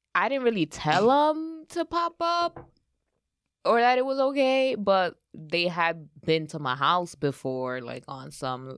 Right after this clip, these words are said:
like, I had an event at my house. They were there, so they knew where I lived. They knew how my house looked. And I wasn't there when they popped up, but, like, when they called me, they're like, "Yo, I'm outside your building." And I was like, "Oh, sh-, so am I." <laughs>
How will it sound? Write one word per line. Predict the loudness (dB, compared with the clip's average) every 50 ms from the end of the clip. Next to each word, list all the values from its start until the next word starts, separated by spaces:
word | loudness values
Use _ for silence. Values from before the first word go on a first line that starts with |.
| -16
like, | -10 -8 -8 -4 -4
I | -4 -4
had | -2 -4 -4
an | -6 -8
event | -4 -2 -2 -2 0
at | -2
my | -4 -2
house. | -2 -2 -2 -2 -2 -4
They | -4 -4
were | -4 -4 -2
there, | -2 0 0 0 -2 -4
so | -6 -8
they | -10 -8
knew | -8 -8 -4
where | -4 -4
I | -4 -2
lived. | 0 2 4 4 4 2 0 -2
They | -6 -8
knew | -8 -8
how | -10 -12
my | -8 -4
house | -2 -2 -2 -2 -4
looked. | -2 0 0 0 -2 -4 _ _ _ -20 -20 -20 -20 -20 -20 -20 -20 -20 _ _ _ _ _ _ _ _ _ 0
And | 0 0 2 0 0 0 0 -2 -2 -2 -4 -8 -12 _ _ _ _ _ 0
I | 2 2 2 0
wasn't | 2 2 2 2 2 0 -2 2
there | 4 6 6 6 6
when | 4 4 4
they | 2 2
popped | 4 4 4 4 2 4 4
up, | 6 6 6 6 4 4
but, | 4 4 6 6 4
like, | 4 4 4 2 0 -6 -14 _ _ _ _ _ _ _ _ _ _ _ _ _ _
when | 0 0 2 2
they | 0 0
called | 2 4 6 6 6 6 4
me, | 0 0 2
they're | 2 2 2
like, | 2 4
"Yo, | 4 4 4
I'm | 4 2
outside | 0 0 2 2 0 0
your | 0 0
building." | 2 2 4 4 2 2 2
And | 2
I | 0
was | 2 2
like, | 0 -2 -2 -2 _ 2
"Oh, | 2 2 2 0
sh-, | -4 -6
so | -2 2
am | 2 2 4 4 4 4 4 2 2 2
I." | 0 0 0
<laughs> | -2